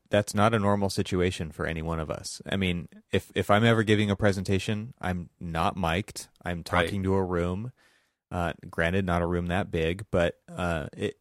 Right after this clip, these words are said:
Speaker 1: it's very different. Or when I'm even lecturing, when I'm teaching, and, and I have a hundred students, it's still not that big, and I'm still not mic'd, right? So,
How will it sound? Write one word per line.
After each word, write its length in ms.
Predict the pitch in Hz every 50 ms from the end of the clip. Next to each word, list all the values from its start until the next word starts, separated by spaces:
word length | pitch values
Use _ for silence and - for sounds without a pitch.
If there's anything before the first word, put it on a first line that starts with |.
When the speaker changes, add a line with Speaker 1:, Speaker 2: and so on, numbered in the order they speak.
| _ -
Speaker 1:
it's 160 | 107 - -
very 280 | 92 95 95 107 127
different. 400 | 104 - 98 - - 82 71 - -
Or 160 | 92 92 92
when 160 | 87 104 101
I'm 140 | 110 120 123
even 180 | 123 120 120 117
lecturing, 580 | 110 113 117 - - 123 107 98 90 82 85 90
when 180 | - - 95 95
I'm 220 | 95 95 92 90
teaching, 520 | - - - 107 107 - - 80 76 - - -
and, 240 | 95 98 92 85 - -
and 160 | 90 92 87
I 60 | 85
have 180 | 85 92 98 87
a 40 | -
hundred 360 | 82 87 98 95 98 92 -
students, 320 | - - 82 78 80 73 -
it's 220 | 104 110 - -
still 340 | - - - 123 123 123 120
not 220 | 107 90 85 85
that 200 | - 85 71 -
big, 240 | - 80 78 78 78
and 100 | 85 95 101
I'm 120 | 101 101
still 260 | - - - 113 104
not 220 | 95 85 76 - 73
mic'd, 340 | 85 76 - - - - -
right? 260 | 92 90 85 - -
So, 320 | - 107 98 90 85 80